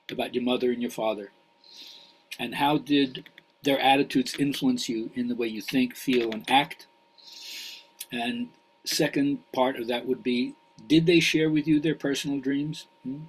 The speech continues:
Did they go for it or not? Or did they keep it under wraps? Or did you not even know,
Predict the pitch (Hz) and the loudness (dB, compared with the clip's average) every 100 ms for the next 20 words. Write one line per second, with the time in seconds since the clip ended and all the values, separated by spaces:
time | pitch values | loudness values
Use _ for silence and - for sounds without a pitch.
0 | - - 131 113 135 131 147 143 120 120 | -18 -4 -2 2 0 2 2 0 0 -2
1 | 123 143 165 _ 123 117 117 120 147 - | 2 0 -2 _ -4 -4 -4 0 0 0
2 | 131 127 127 127 131 - 131 120 113 117 | 0 2 2 2 0 -2 -4 -4 -8 -2
3 | 127 127 131 139 135 151 139 | 0 0 -2 -4 -2 -2 -2